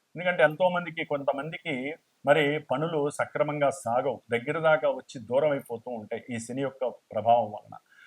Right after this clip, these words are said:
అట్లాగే జాతకాలలో, జన్మజాతకాలలో కనుక శని చంద్రుల యొక్క స్థితి గాని, యుతి గాని, కలయిక గాని, ఒకరి నక్షత్రంలో ఒకళ్ళు ఉండటం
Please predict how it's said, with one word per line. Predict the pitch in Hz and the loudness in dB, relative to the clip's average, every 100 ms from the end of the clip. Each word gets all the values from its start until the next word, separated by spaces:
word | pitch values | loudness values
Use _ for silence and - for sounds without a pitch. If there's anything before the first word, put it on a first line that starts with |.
| - - 143 | -20 -4 -2
అట్లాగే | 123 175 175 170 151 156 151 | 6 6 6 4 4 0 4
జాతకాలలో, | 131 160 175 170 160 151 131 - | 6 6 6 6 8 6 4 0
జన్మజాతకాలలో | 113 127 170 160 165 160 - 139 123 117 107 | 0 2 4 8 8 6 4 2 2 0 -2
కనుక | 104 110 170 208 - _ - | -6 -4 -2 -2 -6 _ -16
శని | - 151 202 | -4 0 0
చంద్రుల | 220 196 185 175 165 | -2 -6 -6 -4 0
యొక్క | 156 - - 139 113 139 156 _ _ - | 0 0 4 6 6 4 0 _ _ -20
స్థితి | - 139 131 180 | -10 -6 -6 0
గాని, | 160 139 123 143 | 4 4 4 -4
యుతి | 175 120 117 175 | -6 -8 -8 -2
గాని, | 156 135 117 151 151 | 4 4 2 -4 -2
కలయిక | 120 131 165 165 | 0 2 0 -2
గాని, | 143 120 113 139 175 - - - | 0 0 -2 -6 -10 -14 -18 -10
ఒకరి | 131 123 120 160 165 | -4 0 2 0 0
నక్షత్రంలో | 160 - 156 147 147 147 | -6 -6 -6 -4 -2 0
ఒకళ్ళు | 135 262 - 269 123 | -2 -2 -2 -2 0
ఉండటం | 131 151 | 0 0